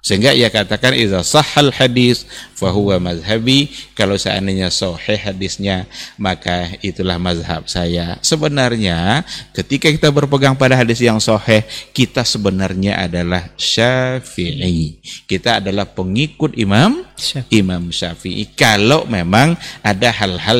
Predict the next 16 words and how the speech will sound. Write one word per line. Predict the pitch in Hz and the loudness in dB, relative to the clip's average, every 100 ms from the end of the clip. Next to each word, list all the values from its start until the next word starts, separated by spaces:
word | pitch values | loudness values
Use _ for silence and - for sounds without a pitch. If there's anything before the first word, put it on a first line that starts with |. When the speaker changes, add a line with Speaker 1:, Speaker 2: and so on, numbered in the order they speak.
| 95 | 4
Speaker 1:
yang | 92 131 233 320 - - - | 4 4 2 -2 -10 -20 -2
bertentangan | 113 104 - 95 87 82 95 156 233 - - - | 0 0 -2 -2 -4 0 2 4 2 -6 -10 -4
apa | 156 165 | 0 2
yang | 143 | 2
dia | 120 107 | 0 0
katakan | 92 82 80 113 117 | -4 -6 -2 0 0
dengan | 85 92 113 | 0 -2 0
yang | 92 113 208 - - | -2 -2 -6 -12 -14
dikatakan | - 95 87 - 80 95 - | -8 -6 -6 -6 -8 -8 -6
oleh | 95 87 | -6 -4
Rasulullah. | 82 80 - 87 82 90 - | -6 -8 -6 -6 -6 -8 2
Mungkinkah? | 160 220 196 226 214 202 247 311 - | 8 8 8 6 4 4 2 0 -4
Mungkin, | - 285 392 - - 277 302 | 4 4 4 -6 -6 -6 -4
dia | 247 403 | -2 0
sebagai | - 113 98 | 2 2 0
manusia. | 90 85 82 - - 67 - - | -2 -8 -6 -4 -2 -4 -6 -20